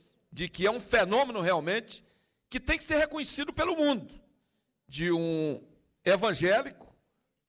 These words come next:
um pregador da Bíblia, um pregador de princípios, um prega-, um, um, um cristão que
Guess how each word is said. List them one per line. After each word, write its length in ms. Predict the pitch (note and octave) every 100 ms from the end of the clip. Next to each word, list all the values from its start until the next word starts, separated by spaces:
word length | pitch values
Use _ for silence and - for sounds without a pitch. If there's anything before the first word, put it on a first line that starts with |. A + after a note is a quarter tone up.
| _ -
um 340 | D3+ D3+ B2+ - _ _ _
pregador 720 | A3+ B3 G3+ D3 A#3 C#4 G3 - _ _ _ _ _ _
da 180 | - D3+
Bíblia, 560 | - G3 A3+ C4 A#3+ A3+ - _ _
um 60 |
pregador 440 | - F3+ F#3 E3+ E3+
de 100 | E3+
princípios, 920 | - A#3 - A3+ C#4 C4 C4+ - - _ _ _ _ _
um 80 | -
prega-, 360 | - G3+ F#3 F3
um, 140 | F3 F3 F3+
um, 280 | F3+ E3+ -
um 340 | D3 D#3 C#3+ - -
cristão 680 | A#3+ B3+ - A3+ B3+ C#4+ - _ _ _ _ _ _
que 340 | - F#3 E3